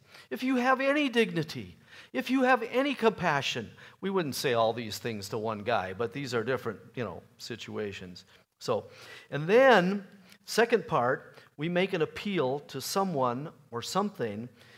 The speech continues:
that is going to be adversely affected by Fred's actions. So, and many people doing this are gonna take God's name in vain. So they're gonna say, "For God's sake,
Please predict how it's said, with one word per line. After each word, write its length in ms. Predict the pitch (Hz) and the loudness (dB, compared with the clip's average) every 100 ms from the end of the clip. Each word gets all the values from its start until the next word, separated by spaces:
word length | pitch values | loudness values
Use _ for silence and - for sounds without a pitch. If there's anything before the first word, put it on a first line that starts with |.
| - - | -14 -6
that 140 | 123 | -4
is 140 | 135 | -6
going 300 | 110 131 151 | -6 -2 -2
to 80 | 147 | -4
be 340 | 123 135 147 - | -6 -6 -6 -6
adversely 840 | 139 104 107 147 - - 131 127 | -8 -6 -2 -2 -4 -6 -8 -8
affected 600 | 123 - 165 160 113 113 - - | -12 -6 -6 -6 -6 -8 -8 -8
by 320 | 113 117 113 - - | -4 -4 -6 -12 -8
Fred's 500 | 123 113 113 107 - _ _ _ _ _ | -2 -2 -2 -8 -12 _ _ _ _ _
actions. 680 | 170 233 233 - 92 - - - - _ | -2 0 0 -4 -8 -12 -16 -16 -20 _
So, 280 | - 139 113 - - _ _ _ _ _ _ _ | -2 -2 -2 -6 -20 _ _ _ _ _ _ _
and 340 | 127 123 110 - - - - - _ - | -8 -6 -6 -10 -20 -20 -20 -20 _ -18
many 480 | 147 123 156 190 196 | -12 -2 2 2 0
people 320 | 196 190 151 | -2 -4 -4
doing 320 | 147 147 151 | -4 -2 -2
this 200 | 156 151 | -2 -2
are 140 | - 127 | -6 -6
gonna 200 | 127 123 | -6 -4
take 300 | 147 139 139 | -4 -6 -4
God's 360 | 131 131 131 | -4 -4 -6
name 240 | 139 135 143 | -6 -4 -6
in 120 | 135 | -4
vain. 420 | 139 110 101 135 - _ _ _ _ _ _ _ - | -4 -4 -8 -12 -18 _ _ _ _ _ _ _ -10
So 400 | - 110 107 - - _ _ _ _ | -4 -2 -4 -8 -20 _ _ _ _
they're 180 | 110 123 | -8 -4
gonna 180 | 143 131 | -4 -2
say, 380 | - 131 113 - - - | -2 -2 -2 -10 -20 -14
"For 180 | - - | -6 -2
God's 380 | - - 220 | 0 0 0
sake, 480 | - - 240 - - | 0 0 -2 -6 -14